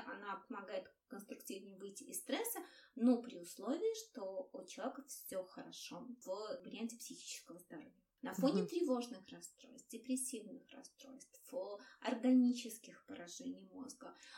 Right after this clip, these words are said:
Speaker 1: а на фоне, м, шизофрении, других, м, более сложных диагнозов, медитация может непредсказуемым образом сработать, потому что, а, медитативные вот эти все состояния, они очень плохо контролируются рационально.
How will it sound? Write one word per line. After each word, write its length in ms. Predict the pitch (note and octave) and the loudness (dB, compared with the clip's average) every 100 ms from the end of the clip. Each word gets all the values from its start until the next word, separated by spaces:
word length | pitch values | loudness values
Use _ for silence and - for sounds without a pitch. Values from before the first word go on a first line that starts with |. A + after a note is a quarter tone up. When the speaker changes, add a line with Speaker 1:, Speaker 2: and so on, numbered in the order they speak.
| - | -8
Speaker 1:
а 240 | G3+ A3 G4+ | 2 2 2
на 120 | G4+ | -4
фоне, 680 | - - A#3+ C#4+ E4 E4+ E4 | -8 -4 6 6 8 6 6
м, 500 | D#4+ D4+ C#4 - - - | 6 6 6 4 -4 0
шизофрении, 880 | C4 A#3+ C4 C4 C4 B3+ A#3 F3+ F3 | 4 4 6 12 12 12 12 6 -2
других, 680 | A#3 A3+ A#3 C4 A3+ - - | -2 0 10 10 10 -2 -10
м, 140 | - B3 | -4 0
более 280 | A3+ A#3 A3+ | 2 2 0
сложных 520 | B3 A3 A3+ - - | 0 0 -2 -6 -8
диагнозов, 640 | G3+ B3 A#4+ B4 C4+ - - - | -2 2 4 4 2 0 -12 -2
медитация 760 | A3+ A#3+ A#3+ - C#4+ G#4 - - | 8 8 8 4 4 4 2 6
может 380 | A#3 D#4+ D4+ - | 8 8 6 6
непредсказуемым 1040 | A#3+ C4+ C4 - - A#3+ A3+ A3+ A3 F#3+ - G3 | 8 8 4 -4 -4 -2 2 2 2 -4 -8 0
образом 520 | A#3 F4 E4+ - F3+ | 0 4 2 2 -4
сработать, 720 | - - G3 A#3 G3+ - - - | -6 0 0 0 -8 -10 -18 -16
потому 340 | - - C4+ | -12 4 4
что, 380 | - C4+ A#3 - | 4 2 2 0
а, 220 | A3 G3+ G3 | -2 -2 -2
медитативные 800 | A3 - - A#3+ - C#4+ A#3 F#3 | -2 -4 -2 -2 4 6 6 2
вот 140 | F3+ | -6
эти 180 | - - - | -8 -10 -4
все 180 | - G#3 | -2 -2
состояния, 800 | - - G#3 A#3 F#4 B4+ C#4 - - - - | -4 -8 -2 2 6 6 6 2 -12 -20 -14
они 340 | A#3 A3+ D#4 - | 2 8 8 8
очень 300 | C4 - A#3+ A#3 | 2 6 2 4
плохо 220 | C4 A#3+ | 0 0
контролируются 840 | A#3 G#3+ - G3+ A3 G3 F3+ - | -6 -10 -8 -8 -8 -8 -6 -8
рационально. 640 | - - F3+ F3+ F3 - | -6 -6 -6 -8 -12 -14